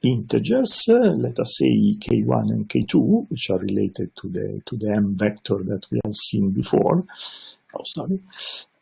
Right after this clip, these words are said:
And, um, and so we can, um,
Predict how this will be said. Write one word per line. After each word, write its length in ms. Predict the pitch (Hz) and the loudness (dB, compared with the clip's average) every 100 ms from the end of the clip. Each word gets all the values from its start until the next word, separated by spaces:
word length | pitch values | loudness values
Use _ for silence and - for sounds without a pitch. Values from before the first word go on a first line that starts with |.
| _ _ _ _ _ _ | _ _ _ _ _ _
And, 380 | 151 156 180 220 262 - - | 6 8 8 10 8 6 4
um, 920 | 139 131 123 120 120 120 120 117 123 - | 8 10 8 6 4 2 2 2 2 4
and 120 | 180 190 | 6 6
so 240 | - 202 226 | 8 8 8
we 280 | 214 139 | 6 2
can, 680 | - 202 160 110 104 101 - - _ - - _ _ | 2 2 2 2 0 -2 -6 -10 _ -20 -20 _ _
um, 840 | 117 113 110 107 110 117 71 71 | 2 4 4 2 -2 -2 -2 -4